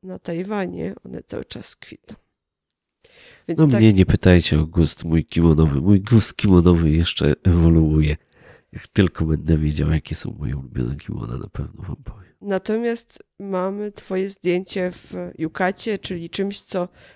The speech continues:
Speaker 1: dla uproszczenia niektórzy mówią, że to jest letnie kimono, a to jest takie dużo prostsze, e, często z naturalnej bawełny, no najlepiej z naturalnej bawełny,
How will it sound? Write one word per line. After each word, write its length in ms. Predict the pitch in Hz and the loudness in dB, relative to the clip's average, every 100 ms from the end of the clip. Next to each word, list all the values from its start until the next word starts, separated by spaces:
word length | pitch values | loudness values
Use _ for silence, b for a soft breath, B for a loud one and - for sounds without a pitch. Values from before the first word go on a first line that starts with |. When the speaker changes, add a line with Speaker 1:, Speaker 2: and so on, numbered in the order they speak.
| _ | _
Speaker 1:
dla 120 | 185 | 0
uproszczenia 680 | 185 - 185 190 196 196 185 | 0 -2 -8 -6 -4 -2 -2
niektórzy 500 | 180 170 - 185 185 | -4 -6 -8 -8 -8
mówią, 500 | 175 185 175 170 - _ | -10 -8 -6 -6 -10 _
że 120 | - | -20
to 120 | - 160 | -12 -10
jest 280 | 170 - | -10 -10
letnie 400 | - 202 - 220 | -4 -4 -4 -12
kimono, 520 | - 233 208 190 190 196 _ _ _ _ _ | -12 -10 -8 -6 -8 -10 _ _ _ _ _
a 100 | 240 | -8
to 140 | - | -4
jest 160 | 214 - | -4 -4
takie 220 | 196 208 | -10 -10
dużo 340 | 185 226 214 | -10 -8 -6
prostsze, 720 | 196 - 170 - - - 185 190 _ _ | -8 -6 -8 -6 -10 -6 -8 -8 _ _
e, 200 | - 180 | -12 -10
często 420 | - 190 190 - | -6 -6 -6 -10
z 80 | 190 | -10
naturalnej 720 | 185 180 202 170 175 185 180 180 _ _ _ - | -10 -8 -6 -6 -6 -6 -8 -12 _ _ _ -6
bawełny, 680 | 185 185 175 175 180 175 175 _ | -2 0 0 -2 -4 -4 -8 _
no 140 | 180 | -8
najlepiej 420 | 185 180 240 220 | -6 -6 -6 -8
z 100 | 190 | -8
naturalnej 440 | 185 - 180 185 185 | -12 -12 -8 -8 -8
bawełny, 540 | 170 185 180 180 208 | -8 -4 -4 -4 -8